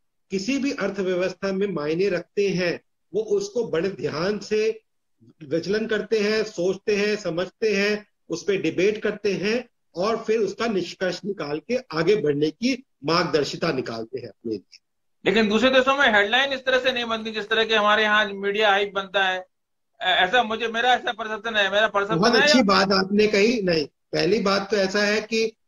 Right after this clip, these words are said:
Speaker 1: उन दिनों तो जरूर एक दो दिन के लिए रहती है, but hype इसलिए नहीं बनती है।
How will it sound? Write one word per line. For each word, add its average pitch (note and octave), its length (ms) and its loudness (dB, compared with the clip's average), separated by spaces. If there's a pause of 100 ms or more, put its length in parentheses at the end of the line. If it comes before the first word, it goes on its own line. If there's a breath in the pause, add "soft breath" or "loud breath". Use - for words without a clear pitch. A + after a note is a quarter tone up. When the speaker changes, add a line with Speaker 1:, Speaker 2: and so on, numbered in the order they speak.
(220)
Speaker 1:
उन A3+ 240 0
दिनों A3 280 0
तो A3 120 -2
जरूर G#3 340 0
एक F#3+ 140 -2
दो G3 100 -2
दिन F#3+ 180 -2
के G3 100 -8
लिए F#3+ 120 -2
रहती E3+ 320 -4
है, A#3 140 -4
but A#3 160 -6
hype G#3 340 -6
इसलिए A3+ 300 -4
नहीं A3 280 -2
बनती F3 320 -6
है। F3 240 0